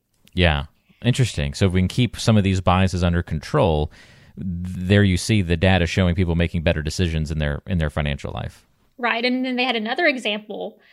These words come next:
Speaker 2: Um, <clears throat> those with high levels of the base rate neglect and overconfidence had lower savings, they had lower checking balances, and compare that with those people that had loss aversion, they had lower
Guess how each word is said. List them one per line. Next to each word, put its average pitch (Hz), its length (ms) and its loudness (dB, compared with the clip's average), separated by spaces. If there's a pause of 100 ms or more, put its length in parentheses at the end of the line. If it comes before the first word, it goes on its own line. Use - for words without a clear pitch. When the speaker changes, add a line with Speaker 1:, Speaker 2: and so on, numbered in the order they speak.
(200)
Speaker 2:
Um, 220 460 -2 (300)
<clears throat> 269 260 -4
those 254 320 4
with 233 140 0
high 254 360 0
levels 226 560 0
of 208 300 -6
the 214 80 -6
base 208 340 -4
rate 233 160 -4
neglect 202 400 -2
and 220 80 -8
overconfidence 220 800 -6
had 220 180 0
lower 214 320 -2
savings, 320 640 0
they 226 100 -2
had 214 140 -6
lower 208 180 -6
checking 262 360 -6
balances, 208 640 -4 (200)
and 240 220 0
compare 240 320 2
that 233 320 0
with 233 160 -8 (140)
those 220 220 0
people 233 420 -8
that 220 140 0
had 208 280 -2
loss 220 520 0
aversion, 294 540 0 (220)
they 240 400 -2
had 294 240 -2
lower 220 640 -2